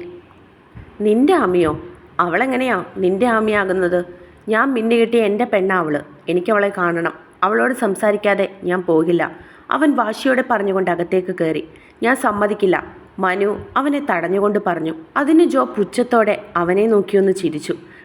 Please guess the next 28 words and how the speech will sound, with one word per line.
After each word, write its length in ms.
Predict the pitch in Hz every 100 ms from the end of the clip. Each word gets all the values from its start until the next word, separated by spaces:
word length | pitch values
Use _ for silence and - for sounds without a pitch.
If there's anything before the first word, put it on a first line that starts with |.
| -
പിന്നെ 240 | 208 202
ബലമായി 520 | 196 190 185 214 214 220 -
അവൻ്റെ 260 | 269 294 269 254
കൈ 120 | 180
തട്ടി 260 | 180 190 175
മാറ്റി. 340 | 175 160 165 160 - - - - _ - - - -
"എൻ്റെ 260 | 185 196
പെണ്ണിനോട് 420 | 262 254 247 247 247
സംസാരിക്കാൻ 580 | 233 226 220 214 214 208 - 196
നിന്റെ 260 | 202 208
സമ്മതം 360 | 262 247 220 202
എനിക്ക് 220 | 190 180
വേണ്ട. 240 | 170 156 156 - - -
നീ 120 | - 170
അവളുടെ 240 | 208 208 247
സ്വന്തം 360 | 220 185 196
ആങ്ങളെയൊന്നും 460 | 240 240 254 254 262
അല്ലല്ലോ. 300 | 247 240 233 226 - - -
ഞാൻ 160 | 196
കണ്ടതിന് 440 | 226 214 202 220 262
ശേഷമല്ലേ 500 | 262 262 285 254 147 139
നീ 120 | 175 202
അവളെ 220 | 208 208
കണ്ടത്?" 380 | 208 202 190 196 190 - - -
ജോ 140 | 262 294 220
ദേഷ്യത്തോടെ 540 | 196 202 220 220 220 202
പറഞ്ഞു. 280 | 170 160 160 - - -
"ജോ, 200 | 180 220